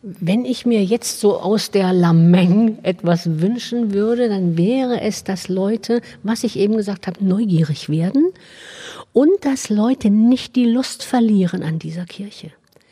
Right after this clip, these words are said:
Und dass sie sich engagieren und sich hineinbegeben, selbst wenn es anstrengend wird.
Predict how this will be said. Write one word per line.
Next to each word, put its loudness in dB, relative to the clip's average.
Und 0
dass -4
sie 0
sich -4
engagieren -2
und -6
sich -16
hineinbegeben, 0
selbst -4
wenn -4
es -8
anstrengend -8
wird. -16